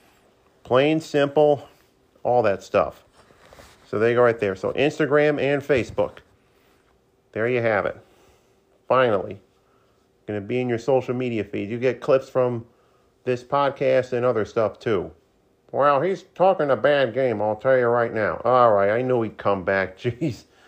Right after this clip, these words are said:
I don't wanna have him over at Thanksgiving. "Hey, I had to stuff you like a Thanksgiving." "Oh, will you get out of here?" Oh, for heaven's sake! Oh. Yucking my yum over here. <laughs> Jeez. Anyway, <laughs>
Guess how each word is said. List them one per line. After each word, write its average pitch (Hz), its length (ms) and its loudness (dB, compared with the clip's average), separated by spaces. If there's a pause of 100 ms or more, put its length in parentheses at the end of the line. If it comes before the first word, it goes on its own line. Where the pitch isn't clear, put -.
(480)
I 123 100 2
don't 139 140 4
wanna 139 220 4
have 135 240 2
him 143 160 2
over 107 160 2
at 101 100 -6
Thanksgiving. 101 560 -6 (340)
"Hey, 165 200 0
I 185 160 0
had 220 80 -2
to 175 100 2
stuff 214 420 -2
you 156 120 2
like 147 160 2
a 135 80 2
Thanksgiving." 175 500 -2
"Oh, 160 140 8
will 233 160 2
you 285 180 6
get 175 300 6
out 139 240 0
of 117 100 -2
here?" 120 320 -2
Oh, 185 340 2
for 107 180 2
heaven's 90 380 -4
sake! 95 380 -10
Oh. 139 600 0 (1080)
Yucking 120 320 0
my 95 120 -4
yum 117 360 2
over 90 220 4
here. 90 200 -2
<laughs> - 60 -16
Jeez. 147 520 -8 (1080)
Anyway, 143 680 6
<laughs> 160 160 0